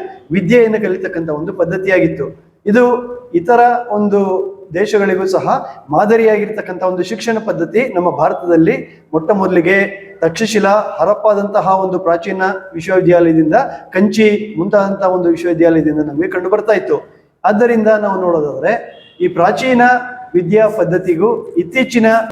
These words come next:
ಶಿಕ್ಷಣದ ಪದ್ಧತಿಗೂ ಹಲವಾರು ಒಂದು ವ್ಯತ್ಯಾಸಗಳನ್ನ ನಾವು ಕಾಣ್ತೀವಿ. ಈ ಪ್ರಾಚೀನ ಕಾಲದಿಂದಲೂ ಸಹ ಹೇಳ್ತಾರೆ, ಮಕ್ಕಳಿಗೆ ಮನೆಯೇ ಮೊದಲ ಪಾಠಶಾಲೆ ಅಂತ ಕರೀತಾರೆ.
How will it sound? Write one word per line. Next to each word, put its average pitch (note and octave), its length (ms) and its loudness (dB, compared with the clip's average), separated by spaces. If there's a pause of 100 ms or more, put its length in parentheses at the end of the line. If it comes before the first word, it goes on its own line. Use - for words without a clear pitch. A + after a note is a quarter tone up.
ಶಿಕ್ಷಣದ F#3 460 -2
ಪದ್ಧತಿಗೂ E3 440 0 (380)
ಹಲವಾರು A3 680 2
ಒಂದು F3 260 -2
ವ್ಯತ್ಯಾಸಗಳನ್ನ E3 640 -4
ನಾವು C#3+ 220 -8
ಕಾಣ್ತೀವಿ. D3+ 560 -2 (280)
ಈ F#3+ 40 -6
ಪ್ರಾಚೀನ F#3 380 0
ಕಾಲದಿಂದಲೂ G3+ 640 2
ಸಹ G3 300 0
ಹೇಳ್ತಾರೆ, F#3+ 720 0 (100)
ಮಕ್ಕಳಿಗೆ A3+ 600 2
ಮನೆಯೇ A3+ 460 0
ಮೊದಲ G#3+ 360 2
ಪಾಠಶಾಲೆ F3 680 -2
ಅಂತ - 160 -10
ಕರೀತಾರೆ. G#3 540 -6